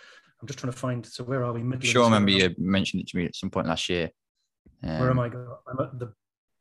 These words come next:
Speaker 1: Williams Leisure Centre, the Wave, C V Life. That's, uh,
Speaker 2: Oh, you got it
Speaker 1: oh, there
Speaker 2: those
Speaker 1: we go.
Speaker 2: places.
Speaker 1: The Alan, yeah, the Alan Higgs Centre, which is part of C V Life.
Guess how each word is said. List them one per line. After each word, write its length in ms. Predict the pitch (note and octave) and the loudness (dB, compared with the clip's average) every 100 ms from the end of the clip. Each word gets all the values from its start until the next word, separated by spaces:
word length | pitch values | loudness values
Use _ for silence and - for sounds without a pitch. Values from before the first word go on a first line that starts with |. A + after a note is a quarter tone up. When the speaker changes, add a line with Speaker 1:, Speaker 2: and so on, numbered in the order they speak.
| _ | _
Speaker 1:
Williams 600 | C3+ D3 D#3 D#3 D3+ C#3+ A#2+ | -2 0 2 2 4 2 2
Leisure 320 | C#3 C3+ C#3 | 0 0 -2
Centre, 480 | - C#3+ C#3 - B2+ | -4 -4 -4 -4 -6
the 100 | B2 | -2
Wave, 460 | C3+ C#3+ C#3+ C3+ | 0 2 0 -2
C 260 | - - C3+ | -6 -4 -4
V 160 | B2+ | -2
Life. 380 | B2 B2+ C3 - - | -2 -2 -2 -6 -12
That's, 340 | C3 - - - | -12 -12 -12 -10
uh, 100 | - | 0
Speaker 2:
Oh, 40 | |
you 100 | F#3+ | 2
got 140 | A#2 A2+ | 4 6
it 20 | |
Speaker 1:
oh, 60 | - | 8
there 100 | - | 6
Speaker 2:
those 0 | |
Speaker 1:
we 60 | |
go. 60 | C#3 D#3+ | 6 2
Speaker 2:
places. 180 | - E3 | 2 2
Speaker 1:
The 60 | |
Alan, 260 | F3+ F3+ D#3+ - _ _ _ _ - | 4 4 0 -6 _ _ _ _ -2
yeah, 140 | C3 | 0
the 140 | B2 | 0
Alan 320 | D3+ E3 E3+ C#3+ | 0 2 2 2
Higgs 300 | D#3+ D3 - | -2 -2 -4
Centre, 480 | C3 B2 B2+ G#2+ - _ - | -4 -4 -6 -12 -14 _ -10
which 160 | C#3 C3 | -6 -6
is 40 | |
part 220 | - C#3 | 0 -2
of 80 | C3+ | 0
C 180 | - B2+ | -2 0
V 160 | B2 | 0
Life. 440 | B2 B2 A2+ - | 0 -2 -4 -12